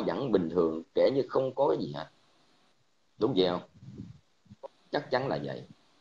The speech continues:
Những cái vụ án mà xảy ra gì, các em cũng vẫn bình thường, không có gì hết. Nhưng mà những người, chưa, để anh nói hết, đừng, đừng vội vàng, từ từ đã.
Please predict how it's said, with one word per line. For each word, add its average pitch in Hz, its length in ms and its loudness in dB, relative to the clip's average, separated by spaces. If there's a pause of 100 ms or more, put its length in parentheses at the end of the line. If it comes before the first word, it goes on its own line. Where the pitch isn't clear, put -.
(760)
Những 123 160 10
cái 175 160 12
vụ 120 160 12
án 151 240 4
mà 113 80 8
xảy 95 300 6
ra 113 220 4
gì, 87 220 2
các 135 180 4
em 113 220 0
cũng 107 200 -2
vẫn 113 260 -2
bình 78 240 0
thường, 76 220 -2
không 101 180 -12
có 110 180 -6
gì 65 100 -12
hết. 67 160 -14 (1400)
Nhưng 135 100 4
mà 135 60 12
những 123 300 10
người, 113 220 12 (320)
chưa, 160 420 12
để 123 100 12
anh 151 160 6
nói 156 160 8
hết, 185 260 8
đừng, 113 260 6
đừng 104 260 6
vội 98 240 8
vàng, 95 360 2
từ 95 180 2
từ 92 180 6
đã. 90 260 -2